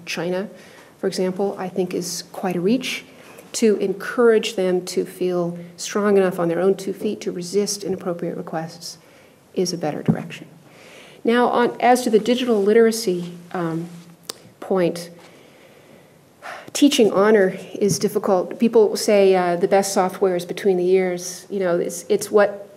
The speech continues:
uh, parents give to their children. Uh, it's the education in the home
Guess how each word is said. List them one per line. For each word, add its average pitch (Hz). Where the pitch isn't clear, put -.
uh, 180
parents 190
give 175
to 180
their 170
children. 185
Uh, -
it's 185
the 180
education 185
in 180
the 175
home 180